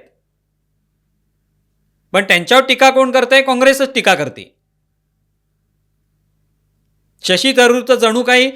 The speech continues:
भाजपाचे सुपर प्रवक्ते आहेत, अशा पद्धतीचा आरोप किंवा अशा पद्धतीचा दावा काँग्रेसने केला, त्यांचा आरोप केला थरूर यांच्यावर. आता तर सलमान खुर्शीद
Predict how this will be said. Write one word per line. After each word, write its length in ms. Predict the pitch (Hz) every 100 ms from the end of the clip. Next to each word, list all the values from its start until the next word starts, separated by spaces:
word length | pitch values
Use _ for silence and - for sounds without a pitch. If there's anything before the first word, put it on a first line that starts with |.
| - _ _ 120
भाजपाचे 640 | 151 175 247 254 240 240
सुपर 380 | 240 214 240 254
प्रवक्ते 500 | 247 190 233 240 214
आहेत, 260 | 170 139 127 _
अशा 220 | 170 247
पद्धतीचा 680 | 254 254 196 254 240 247 262 262 _ _ _ -
आरोप 460 | 170 214 208 160 -
किंवा 160 | 202
अशा 180 | 190 220
पद्धतीचा 440 | 233 220 208 220 226
दावा 440 | 180 175 202 147 117 _ _ _
काँग्रेसने 460 | 185 190 233 233 240
केला, 320 | 190 160 113 - _ _ _ _ _ -
त्यांचा 260 | 170 165 208
आरोप 280 | 202 254 -
केला 200 | 160 107 _ _ _ _ _ -
थरूर 260 | 185 226 202
यांच्यावर. 380 | 160 151 131 98 _ _ _ _ _ _ _ _ _ _ _ _ _ _ _ _ _ -
आता 240 | 151 190
तर 120 | 233 254
सलमान 460 | 247 208 233 285
खुर्शीद 420 | 262 233 - 165